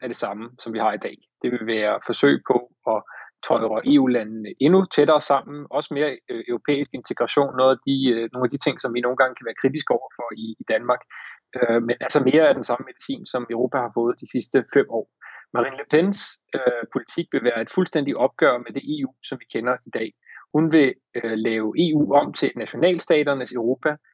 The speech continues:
hvor at man i højere grad har bilaterale aftaler mellem landene, øh, og på den måde finder løsninger, men ikke med det her sådan internationale regelsæt og, og sådan fælles begrænsninger, der kommer af at arbejde sammen i noget så integreret som en europæisk,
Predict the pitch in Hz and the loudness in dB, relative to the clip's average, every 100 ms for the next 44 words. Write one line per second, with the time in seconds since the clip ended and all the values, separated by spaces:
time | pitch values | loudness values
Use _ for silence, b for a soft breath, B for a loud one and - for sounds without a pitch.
0 | _ _ 123 131 143 - 104 113 107 - | _ _ 2 2 2 -8 -10 -10 -10 -14
1 | - 120 285 - 127 127 - - - 262 | -8 -6 -6 0 0 0 -4 -10 -8 -8
2 | - _ 160 180 151 131 127 113 117 135 | -10 _ 2 2 2 2 2 0 -2 -4
3 | - 143 123 117 - _ _ 131 147 147 | -2 -2 0 -4 -6 _ _ -6 -4 0
4 | 120 - 143 147 - - 120 117 123 - | 0 -2 -8 -8 -10 -10 -6 -4 -2 -2
5 | 120 160 127 127 - 123 117 120 - 123 | 2 4 2 0 0 2 2 0 -2 -4
6 | - 123 151 165 151 147 131 135 127 135 | -4 0 2 2 2 2 2 -2 -4 -4
7 | 165 139 - 120 117 117 117 _ _ _ | 0 0 0 -4 -4 -4 -6 _ _ _
8 | 110 110 - - - 127 - - 117 113 | 0 2 2 -2 -4 -4 -4 -8 -2 -2
9 | - 120 - 117 113 165 143 - 120 117 | 0 -2 0 -4 0 2 2 2 -2 -2
10 | 120 - 131 117 120 - 135 131 117 120 | -6 -6 -6 -2 -2 0 2 2 0 -2
11 | 123 120 120 120 135 123 127 120 123 - | -2 -2 -2 0 0 0 -8 -8 -10 -10
12 | _ _ 127 123 127 - 135 127 131 131 | _ _ -4 0 0 0 -2 0 0 0
13 | 127 113 120 120 - 120 120 | -6 -6 -2 0 2 0 0